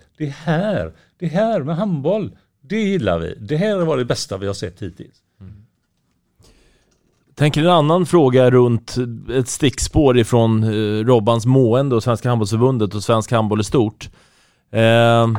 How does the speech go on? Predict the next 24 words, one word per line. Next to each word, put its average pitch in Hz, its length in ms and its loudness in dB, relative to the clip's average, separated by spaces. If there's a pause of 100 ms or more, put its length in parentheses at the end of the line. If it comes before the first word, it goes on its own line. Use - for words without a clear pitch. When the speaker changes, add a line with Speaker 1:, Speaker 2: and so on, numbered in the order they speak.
(1300)
Speaker 2:
handbollen 151 400 4
är 151 80 6
ju 170 120 6
en 117 200 4
av, 110 240 2 (340)
breddmässigt 123 840 0
en 113 160 0
av 110 60 0
de 113 100 0
större 110 280 0
idrotterna 98 520 -2
i 95 40 -4
Sverige 92 400 -2
till 101 160 -6
antal 98 400 -4
utövare 95 580 -2
och 95 80 -6
sådär, 95 220 0
men, 107 200 -4
men 123 260 -4
samtidigt 120 760 -4 (300)
hästlängder 123 1120 -2
efter 107 640 -4 (240)
fotboll, 107 560 0